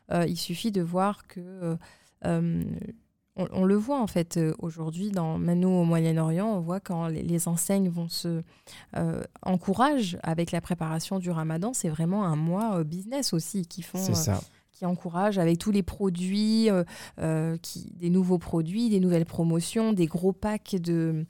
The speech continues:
Speaker 2: Est-ce qu'il faut se faire avoir
Speaker 1: Ouais.
Speaker 2: ou pas, Leïla ? Par, par les grandes enseignes, par
Speaker 1: Bah, il faut
Speaker 2: Carrefour, par toutes ces enseignes-là qui, lors du mois du Ramadan, pensent qu'on est vraiment des pigeons, en fait.
Speaker 1: Mm.
Speaker 2: Elles vont nous faire des promotions, elles vont nous faire plein
Speaker 1: Mm.
Speaker 2: de, de choses comme ça, juste pour qu'on consomme.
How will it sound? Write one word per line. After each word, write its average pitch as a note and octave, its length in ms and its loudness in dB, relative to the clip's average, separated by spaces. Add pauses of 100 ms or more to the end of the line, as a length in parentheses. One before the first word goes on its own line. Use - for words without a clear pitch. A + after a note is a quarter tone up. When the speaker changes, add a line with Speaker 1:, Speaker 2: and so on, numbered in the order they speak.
Speaker 2:
Est-ce G#2+ 180 0
qu'il B2 120 -2
faut C#3 100 6
se C3+ 100 2
faire C#3 140 8
avoir C3 300 6
Speaker 1:
Ouais. D3 60 4
Speaker 2:
ou - 20 2
pas, A2+ 180 2
Leïla ? G2 260 0 (480)
Par, A#2+ 200 2
par B2 140 4
les B2+ 80 6
grandes B2+ 360 8
enseignes, C3+ 640 4 (460)
par A#2 140 0
Speaker 1:
Bah, - 40 -4 (160)
il F3+ 60 4
faut D3+ 160 0
Speaker 2:
Carrefour, C#3 380 6
par A2+ 180 0
toutes D3+ 120 -4
ces C#3+ 220 2
enseignes-là B2 500 2
qui, B2 380 -4 (380)
lors E3+ 180 6
du F#3+ 100 4
mois F#3 140 6
du D3+ 100 4
Ramadan, C3 440 4
pensent C#3+ 260 0
qu'on B2 120 0
est A2+ 60 4
vraiment C3 220 2
des A2+ 80 2
pigeons, B2+ 280 0
en G#2+ 60 -4
fait. G2 280 -10 (160)
Speaker 1:
Mm. F#3+ 120 -2 (180)
Speaker 2:
Elles A#2+ 80 2
vont A2 120 4
nous A#2 80 4
faire A2 140 0
des G2+ 80 4
promotions, G2+ 720 -4
elles G2+ 60 -2
vont G#2 80 -2
nous G#2 60 -2
faire G2+ 200 -4
plein A#2+ 220 -2
Speaker 1:
Mm. A#2 40 -2
Speaker 2:
de, A2 120 -2 (280)
de A2 140 -2
choses C3 320 2
comme A#2 160 2
ça, D3 160 2
juste F#3+ 180 0
pour - 140 0
qu'on C#3+ 140 -2
consomme. C#3 580 0